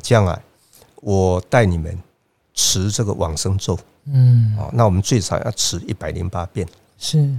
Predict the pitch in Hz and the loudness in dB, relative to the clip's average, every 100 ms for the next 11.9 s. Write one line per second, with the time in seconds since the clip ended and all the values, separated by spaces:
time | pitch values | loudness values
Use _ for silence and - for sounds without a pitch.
0 | 123 - - 107 147 143 147 120 120 110 | -8 -6 4 4 6 4 4 0 0 -2
1 | - 107 107 120 123 113 - 85 - 90 | -2 -4 -2 0 2 2 0 -6 -6 -8
2 | 82 98 101 - - - 117 104 - 117 | -6 -8 -8 -12 -4 0 2 0 0 -2
3 | 92 _ - - 165 156 147 139 - 143 | -2 _ -8 2 2 2 -2 -12 -10 -4
4 | 151 147 139 _ - 123 131 110 - _ | -4 -4 -10 _ 2 2 4 0 -4 _
5 | _ - 101 117 104 98 - - 120 - | _ -2 0 0 -2 -4 -2 0 0 0
6 | 123 92 - 101 80 - _ _ _ _ | -2 -2 -2 -2 -4 -12 _ _ _ _
7 | _ _ 113 107 104 80 - 101 95 95 | _ _ 0 0 0 -4 -4 -2 -2 0
8 | - 95 95 - 127 95 - 76 - 87 | 0 0 -2 -2 0 0 -2 -8 -6 -4
9 | 82 78 - - 156 139 139 113 - 147 | -6 -8 -8 -4 0 0 -2 -6 -4 -2
10 | 131 131 - _ - 101 120 110 - 92 | 0 -2 -6 _ -8 -6 -2 -4 -2 -4
11 | 87 _ _ _ _ _ - - 67 | -6 _ _ _ _ _ -12 -8 -8